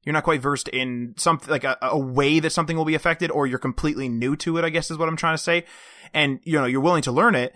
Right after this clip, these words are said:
but the client says, "Hey, we need to do this migration by tomorrow at eight A M," you know, it's, you, you can tell them, like, "Hey," like, I don't, you know, try to push them back. Like, "Hey, like, I, we need to prepare for this."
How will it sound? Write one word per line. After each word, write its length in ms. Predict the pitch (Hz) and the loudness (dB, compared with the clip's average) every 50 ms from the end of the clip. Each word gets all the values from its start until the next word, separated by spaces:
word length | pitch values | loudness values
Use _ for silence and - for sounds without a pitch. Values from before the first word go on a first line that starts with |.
| _ _ - | _ _ -4
but 120 | - 139 | -2 -2
the 60 | - | -2
client 320 | - - 156 151 147 143 131 | -2 2 2 2 2 2 0
says, 200 | - 139 127 - | 0 -2 -2 0
"Hey, 120 | 147 151 | 0 0
we 100 | 143 139 | 2 2
need 120 | 143 143 139 | 0 -2 -2
to 60 | 135 | -2
do 120 | 135 143 135 | -2 -2 0
this 160 | 135 127 - | 0 -2 0
migration 460 | 135 127 113 135 135 120 - - 127 | -2 -2 2 2 0 0 0 -2 -2
by 140 | 117 117 117 | -2 -2 -2
tomorrow 420 | - 123 127 135 143 139 127 123 | -2 0 2 4 6 6 4 4
at 60 | 127 | 2
eight 260 | - 110 131 127 120 123 | 0 0 -2 -2 0 0
A 40 | |
M," 300 | 156 180 160 135 123 123 | 2 2 2 0 0 -2
you 60 | 123 123 | -4 -4
know, 260 | 123 123 127 135 - _ | -4 -6 -6 -8 -12 _
it's, 400 | _ - 151 131 - - - - - _ _ | _ -6 -6 -4 -4 -6 -8 -8 -12 _ _
you, 340 | - 220 - 135 156 170 170 - | -20 -18 -12 -6 -4 -4 -4 -2
you 120 | 165 180 | -2 0
can 140 | 170 - 151 | 0 0 -2
tell 240 | 135 - 165 175 151 | 2 2 2 2 4
them, 140 | 131 120 120 | 0 -2 -4
like, 120 | 117 113 | -6 -2
"Hey," 260 | 131 147 151 131 113 113 | 0 2 2 2 0 -4
like, 140 | 117 113 - | -8 -6 -2
I 60 | 123 | 0
don't, 260 | 139 170 175 156 135 - _ | 2 2 2 0 -2 -8 _
you 80 | - | -10
know, 80 | 139 131 | -8 -6
try 160 | - - 175 | 2 4 4
to 60 | 175 | 4
push 200 | - - 156 - | 4 2 -4 -4
them 140 | - 139 127 | -2 -6 -2
back. 260 | 117 143 143 123 - | 0 2 0 0 0
Like, 100 | 123 120 | -6 -6
"Hey, 200 | - - 151 131 | -2 -2 0 0
like, 180 | 127 120 113 - | 0 -2 -2 -2
I, 220 | 123 135 165 170 - | -2 -2 -2 -4 -6
we 140 | 147 143 170 | -6 -4 -4
need 120 | 190 165 | -4 -4
to 60 | - | -6
prepare 300 | 135 131 - 143 151 165 | -10 -8 -4 0 0 0
for 100 | 160 - | 0 -2
this." 260 | 120 117 117 117 - | -8 -10 -10 -10 -12